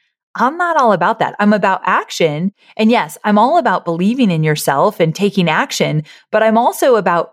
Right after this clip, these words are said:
calculated decision making and taking confident action.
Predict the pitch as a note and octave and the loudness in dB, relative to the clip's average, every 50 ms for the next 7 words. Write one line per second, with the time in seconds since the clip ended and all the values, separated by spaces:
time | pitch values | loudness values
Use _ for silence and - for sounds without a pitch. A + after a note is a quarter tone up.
0 | _ - - - - E4+ E4 E4 E4 D#4 D4 C4+ C4 B3+ A#3 A#3+ G#3 F#3 G#3+ G#3 | _ -20 -12 -6 -4 -2 -2 -2 -4 -4 -4 -2 -2 0 0 0 0 -2 -2 -2
1 | - D4 E4+ - - F#3 E3+ D#3 C#3+ C#3 - D#3+ E3 D#3 D3 - - - - - | -2 -2 -2 0 2 2 2 2 0 -4 -6 -10 -10 -10 -10 -12 -14 -20 -10 -4
2 | - G3 G3+ - B3 A#3+ G#3+ - A3 G3+ G3 G3+ G#3+ G3 - - D#4+ F4 F4 C#4+ | 0 2 2 2 2 0 0 0 0 2 0 0 -2 -6 -4 0 0 0 0 0
3 | G#3 E3 D3+ - - C#3+ C#3 C#3+ - - - - - - F3+ | -2 -2 -2 -4 -4 -6 -6 -6 -6 -10 -12 -12 -12 -14 -18